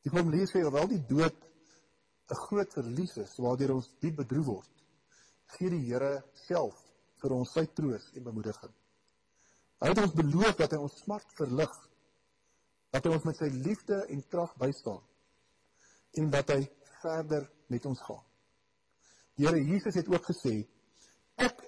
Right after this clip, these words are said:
is die opstanding en die lewe. Wie in my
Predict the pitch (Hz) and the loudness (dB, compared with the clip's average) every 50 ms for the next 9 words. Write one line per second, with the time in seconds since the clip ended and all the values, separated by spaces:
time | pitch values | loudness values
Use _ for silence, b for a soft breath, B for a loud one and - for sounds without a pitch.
0 | - - 180 147 - 180 180 - - 214 196 - - - - 175 160 156 147 135 | -2 0 0 0 0 -2 -2 -2 -2 -6 -6 -6 -12 -8 -4 -2 -2 0 0 -2
1 | 131 - - 147 143 131 113 113 123 127 120 120 110 107 113 147 185 226 247 - | -2 -2 -4 -4 -4 -2 -2 0 0 0 2 0 -2 0 2 4 4 4 4 2
2 | _ _ _ _ _ _ _ _ _ _ _ _ _ _ _ _ _ _ _ _ | _ _ _ _ _ _ _ _ _ _ _ _ _ _ _ _ _ _ _ _
3 | _ - 147 143 131 131 165 226 | _ -2 0 0 2 4 4 2